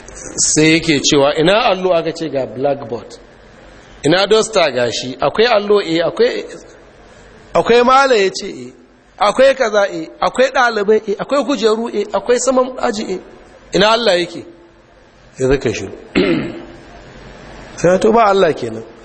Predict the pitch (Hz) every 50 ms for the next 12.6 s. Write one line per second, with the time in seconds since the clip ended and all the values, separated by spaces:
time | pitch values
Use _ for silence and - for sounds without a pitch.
0 | - - 156 156 156 208 226 240 240 233 240 240 247 247 233 208 170 180 190 185
1 | 196 190 175 170 175 175 175 180 180 175 180 - - 165 151 143 127 - 165 190
2 | 185 160 135 135 160 165 160 147 131 - 156 151 147 135 - - 135 131 113 -
3 | - - - - - - - - - - - - - - - - - - - -
4 | - - - - - - - - - - - - - - 135 147 156 156 160 156
5 | 147 151 147 135 120 117 117 151 147 156 - - - - - - - - - -
6 | - - - 165 160 165 170 175 190 170 175 147 - - 170 165 165 170 175 180
7 | 180 160 - - - 170 170 170 160 156 151 151 170 165 165 160 147 147 147 147
8 | 151 160 156 156 147 135 127 139 139 - 135 117 - - - - - _ _ _
9 | _ _ _ _ 143 135 127 - _ _ _ _ _ _ _ _ _ _ _ _
10 | _ _ _ _ _ - - - - - - - - - - - - - - -
11 | - - - - - 151 143 156 165 160 165 190 202 185 170 175 170 175 185 180
12 | - 175 147 151 147 151 151 151 147 143 127 107